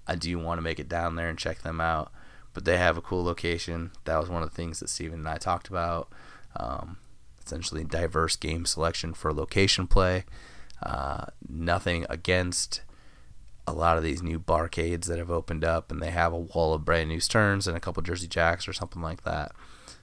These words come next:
Um, those games are cool and important to have out, but it's when it's, like, the only thing that's there, and that's what people think, you know, pinball is.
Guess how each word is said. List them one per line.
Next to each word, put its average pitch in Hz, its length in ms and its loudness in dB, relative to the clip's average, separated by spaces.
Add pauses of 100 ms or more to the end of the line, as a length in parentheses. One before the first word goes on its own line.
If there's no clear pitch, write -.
(140)
Um, 57 500 -4 (1700)
those 104 200 0
games 92 240 0
are 82 220 2 (240)
cool 92 240 8
and 82 80 2
important 82 320 2
to 87 60 2
have 76 180 4
out, 76 320 4 (720)
but 95 160 6
it's 85 140 4
when 90 160 2
it's, 85 120 0
like, 85 140 0
the - 80 0
only 80 180 0
thing 90 160 -2
that's 85 200 -2
there, 90 280 2
and 87 120 0
that's 80 120 -4
what - 100 -14
people 85 200 -4
think, 82 220 -4 (120)
you 80 120 -6
know, 78 80 -4
pinball 90 440 4
is. 92 320 0